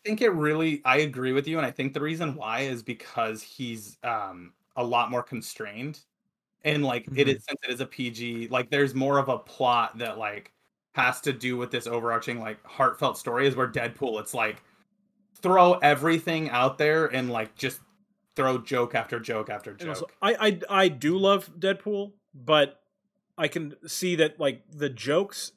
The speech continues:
Speaker 3: in this movie are, like, actually funny, whereas a lot of the jokes in Deadpool are, you know,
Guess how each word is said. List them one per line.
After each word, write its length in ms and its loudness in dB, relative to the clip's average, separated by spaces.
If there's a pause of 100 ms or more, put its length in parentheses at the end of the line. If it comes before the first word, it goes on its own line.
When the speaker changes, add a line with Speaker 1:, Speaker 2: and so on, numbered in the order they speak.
Speaker 3:
in 440 -8
this 260 -2
movie 400 -6
are, 540 0 (600)
like, 280 -2 (260)
actually 380 -2
funny, 440 -4 (420)
whereas 280 2
a 40 0
lot 240 6
of 40 4
the 80 2
jokes 340 2
in 160 -6
Deadpool 460 0
are, 320 2
you 140 -8
know, 200 -6